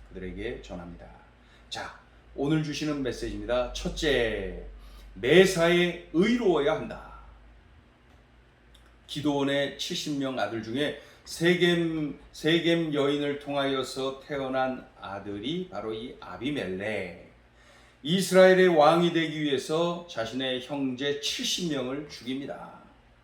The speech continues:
그 중에 막내 한 명이 몰래 숨어 있다가 살아났을 뿐이고 나머지 모든 형제들이 다 죽습니다.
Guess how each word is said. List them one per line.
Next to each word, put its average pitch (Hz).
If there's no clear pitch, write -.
그 113
중에 117
막내 117
한 120
명이 131
몰래 175
숨어 180
있다가 120
살아났을 123
뿐이고 135
나머지 92
모든 214
형제들이 117
다 -
죽습니다. -